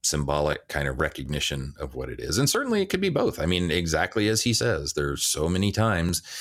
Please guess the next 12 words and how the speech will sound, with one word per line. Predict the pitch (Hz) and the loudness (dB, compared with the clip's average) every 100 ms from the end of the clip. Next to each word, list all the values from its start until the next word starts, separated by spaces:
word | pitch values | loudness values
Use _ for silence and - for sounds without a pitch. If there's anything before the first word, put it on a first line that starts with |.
| - - | -12 -2
in | 85 87 | 2 4
these | 87 | 2
stories | - 87 82 73 | 2 2 2 2
where | 76 | 0
Wolf | 71 76 73 - | 2 0 -2 -4
is | 69 | -8
always | - 73 76 73 | -4 0 0 0
at | 71 | -4
pains | 76 71 71 | -6 -4 -4
to | - 73 | -4 -2
say | - 67 | -2 -2
things | 65 82 82 | -2 0 0